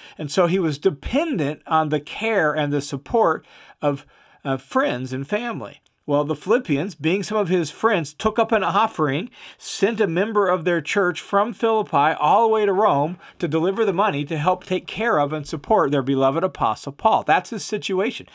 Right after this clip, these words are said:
That's his circumstances. It's not optimal. And not only that, by the time he writes this letter, he's been under arrest and in various forms of incarceration for about three plus, three and a half years.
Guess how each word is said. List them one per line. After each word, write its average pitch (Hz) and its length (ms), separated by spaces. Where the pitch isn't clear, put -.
That's 156 240
his 190 120
circumstances. 196 680
It's 156 180
not 190 440
optimal. 117 260
And 170 100
not 214 200
only 202 160
that, 190 220
by 160 100
the 156 80
time 196 400
he 175 140
writes 180 320
this 147 200
letter, 185 320
he's 208 380
been 226 460
under 151 420
arrest 135 460
and 147 120
in 143 140
various 190 340
forms 175 300
of 147 100
incarceration 160 840
for 220 220
about 185 300
three 233 320
plus, 214 360
three 214 220
and 214 80
a 180 40
half 185 340
years. 139 800